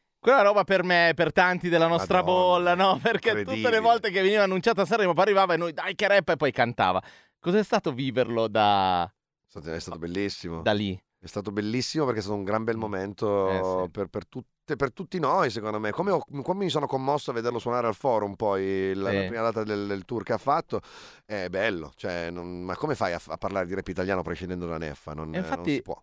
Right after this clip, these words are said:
Speaker 1: la mia sensazione lì è stata proprio, da un lato ovviamente chiusure di cerchi e cose, ma soprattutto,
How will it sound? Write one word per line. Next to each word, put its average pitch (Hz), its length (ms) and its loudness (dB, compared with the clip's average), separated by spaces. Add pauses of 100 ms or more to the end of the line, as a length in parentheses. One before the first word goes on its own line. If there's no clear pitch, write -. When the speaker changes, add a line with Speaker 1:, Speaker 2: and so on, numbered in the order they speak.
(120)
Speaker 1:
la 143 140 0
mia 214 160 -2
sensazione 202 500 -4
lì 160 80 0
è 190 60 2
stata 160 280 -4
proprio, 165 640 2 (320)
da 117 140 0
un 113 80 0
lato 123 200 2
ovviamente 117 320 -2
chiusure 113 340 -6
di 117 80 -4
cerchi 120 320 -2
e - 20 -4
cose, 131 240 0
ma 143 120 -2
soprattutto, 220 840 -2